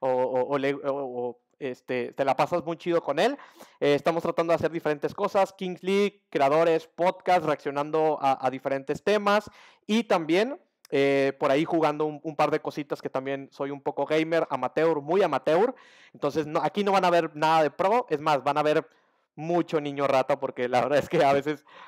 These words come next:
hasta me escondo para que, para poder sobrevivir un poco más. Pero es parte del show, es parte del juego. Muchas gracitas, res-, muchas gracias, Racita. La, la neta, me, me divertí mucho. Eh, y compartan este contenido, suscríbanse y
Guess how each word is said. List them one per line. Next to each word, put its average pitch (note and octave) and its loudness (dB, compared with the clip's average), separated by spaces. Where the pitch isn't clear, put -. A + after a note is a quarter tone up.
hasta C3+ -2
me C3 -2
escondo D3 -2
para C#3 2
que, B2+ 0
para B2 0
poder C3 2
sobrevivir C3+ 0
un C#3+ -6
poco C3 -2
más. A2 -6
Pero B2+ 2
es C#3 -2
parte D#3 0
del C#3 0
show, G#3 2
es D3+ -2
parte D#3+ -2
del D3 -2
juego. G3+ 2
Muchas D#3+ -4
gracitas, D#3+ 0
res-, F3 -2
muchas F3 -4
gracias, E3 2
Racita. C#3 -4
La, B2+ -2
la B2+ -4
neta, C#3+ -2
me, C#3 -6
me C3 -6
divertí B2+ -6
mucho. F#3 -4
Eh, C3 2
y C3 -6
compartan C3+ -2
este - -14
contenido, F3 -4
suscríbanse G3+ -2
y F#3+ -4